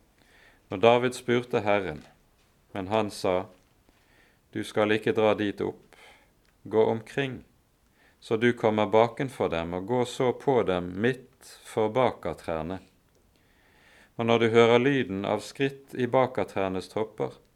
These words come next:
da skynd deg, for da har Herren dratt ut foran deg for å slå filistrenes hær.» David gjorde således som Herren hadde befalt ham,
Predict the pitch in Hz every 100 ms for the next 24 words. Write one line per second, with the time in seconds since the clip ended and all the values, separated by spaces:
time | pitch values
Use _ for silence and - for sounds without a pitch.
0 | _ _ _ _ _ _ 110 110 - 127
1 | 104 73 76 76 _ _ _ _ _ _
2 | _ _ _ _ - 107 123 127 120 113
3 | 117 120 117 104 95 101 101 127 113 -
4 | - 139 117 80 78 78 80 - _ _
5 | _ _ _ _ _ - 101 101 - 127
6 | 107 85 - 101 104 - - 85 82 78
7 | 82 76 - _ _ _ _ _ _ _
8 | _ _ _ _ _ _ _ - _ -
9 | 110 127 123 110 117 127 123 - 151 143
10 | 117 104 98 110 104 110 117 101 98 90
11 | 95 - 123 82 - 80 98